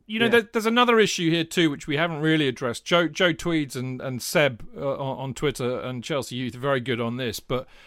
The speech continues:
Speaker 1: largely because they understand them and I don't. But we've got a lot of what Joe would call systems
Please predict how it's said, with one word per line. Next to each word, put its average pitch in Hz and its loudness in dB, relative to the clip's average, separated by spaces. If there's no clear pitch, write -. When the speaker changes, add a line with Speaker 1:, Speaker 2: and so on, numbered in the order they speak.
Speaker 1:
largely 160 2
because 127 -6
they 147 2
understand 135 -2
them 117 -4
and 120 -4
I 123 0
don't. 110 0
But 120 -8
we've 156 0
got 180 4
a 196 6
lot 208 4
of - -8
what 170 0
Joe 165 4
would 147 -2
call 147 -4
systems 127 -2